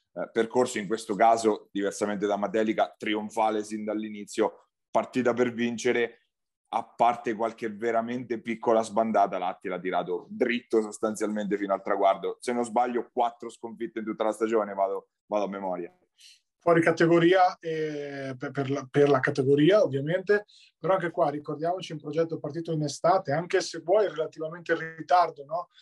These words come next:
Speaker 2: Eh, comunque con, insomma, tra preparazione e presentazione,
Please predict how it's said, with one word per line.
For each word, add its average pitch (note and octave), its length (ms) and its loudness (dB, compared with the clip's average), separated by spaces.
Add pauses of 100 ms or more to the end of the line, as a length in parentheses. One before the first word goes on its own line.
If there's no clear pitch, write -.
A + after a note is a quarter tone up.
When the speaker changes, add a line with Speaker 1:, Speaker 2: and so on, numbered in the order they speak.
(160)
Speaker 2:
Eh, C#3+ 640 0
comunque D#3+ 400 -8
con, C#3+ 640 -2 (220)
insomma, D#3 340 -4
tra D3+ 200 0
preparazione D3+ 680 -2
e - 40 -6
presentazione, D3 840 -2